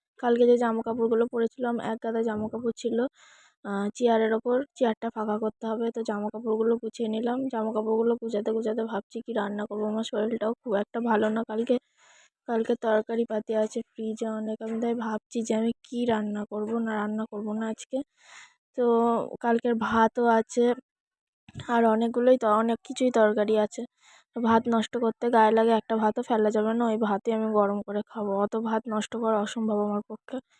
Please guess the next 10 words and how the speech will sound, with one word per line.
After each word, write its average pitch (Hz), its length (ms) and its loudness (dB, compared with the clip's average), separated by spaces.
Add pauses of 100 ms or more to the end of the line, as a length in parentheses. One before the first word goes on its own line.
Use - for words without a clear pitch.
(540)
আহ, 208 420 0
গরম 214 300 4
ভাত 220 160 0
আজকে 220 260 -4
আর 233 120 2
করবো 220 320 -2
না, 247 140 2 (140)
ওই 226 220 6
ভাতই 208 440 -2
আমি 240 180 2